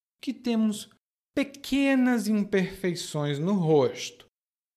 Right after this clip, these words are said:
Não temos defeito, até porque essa é uma palavra muito forte. E o narrador, então, diz que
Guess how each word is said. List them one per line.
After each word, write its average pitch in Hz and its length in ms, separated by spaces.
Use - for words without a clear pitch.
Não 147 160
temos 123 380
defeito, 151 640
até 120 300
porque 139 680
essa 185 480
é 113 120
uma 135 200
palavra 139 540
muito 110 340
forte. - 640
E 294 120
o 294 40
narrador, 160 520
então, 143 340
diz 202 500
que 165 540